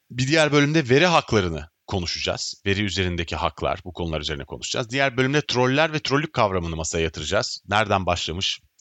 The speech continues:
ilk nerede çıkmış ve nasıl şiddetlenmiş ve bugün ne boyutta ve nereye gidiyor? Ee, diğer bölümde dijital emek konusunu konuşacağız. Yani dijital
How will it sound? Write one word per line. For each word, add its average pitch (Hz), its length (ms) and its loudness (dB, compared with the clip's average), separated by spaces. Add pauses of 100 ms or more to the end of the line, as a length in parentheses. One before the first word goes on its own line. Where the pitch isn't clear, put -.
ilk 117 260 0
nerede 123 260 0
çıkmış - 420 -6
ve 98 40 -4
nasıl 113 180 -2
şiddetlenmiş 87 680 -6
ve 92 120 -8
bugün 98 200 -6
ne 107 120 -2
boyutta 95 300 -2
ve 90 80 -2
nereye 95 240 0
gidiyor? - 300 -10 (560)
Ee, 82 260 -2
diğer 139 300 4
bölümde 135 300 2
dijital 127 340 2
emek 147 240 0
konusunu 104 320 -4
konuşacağız. 95 540 -2
Yani 98 360 0
dijital 104 480 -2